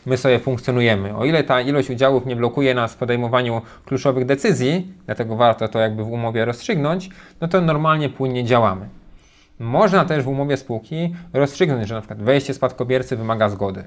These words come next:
prawda? Albo tylko pewne kwalifikacje. Możemy wprowadzić ograniczenia, bo jednak spółki osobowe i spółka z o.o. mimo wszystko opiera się na pewnym zaufaniu, prawda? I ważne jest to, żeby sobie w tej umowie uregulować, czego formularze nie dają.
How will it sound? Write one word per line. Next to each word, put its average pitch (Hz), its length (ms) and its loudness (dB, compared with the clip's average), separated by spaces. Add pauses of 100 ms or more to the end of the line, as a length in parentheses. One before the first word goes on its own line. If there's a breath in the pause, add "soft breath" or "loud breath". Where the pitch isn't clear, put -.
(100)
prawda? 107 320 -2
Albo 127 380 2
tylko 139 260 -4
pewne 127 340 2 (260 loud breath)
kwalifikacje. 131 580 0
Możemy 147 280 0
wprowadzić 147 280 2
ograniczenia, 131 680 0
bo 113 220 -2
jednak 127 360 -2 (340 soft breath)
spółki 175 440 0
osobowe 147 480 2
i 131 40 2
spółka 151 480 0
z 117 100 0
o.o. 160 320 6 (340 loud breath)
mimo 175 400 4
wszystko 175 300 -2
opiera 156 280 2
się - 100 -4
na 139 80 -2
pewnym 139 300 0
zaufaniu, 127 640 2
prawda? 110 540 -2 (460 loud breath)
I 127 500 0
ważne 139 520 0
jest 127 300 -4
to, 139 140 0
żeby 127 160 -4
sobie 131 180 -2
w 127 40 -8
tej 127 120 -4
umowie 131 280 0
uregulować, 127 540 0
czego 147 200 -2
formularze 131 600 2
nie 123 100 0
dają. 104 340 0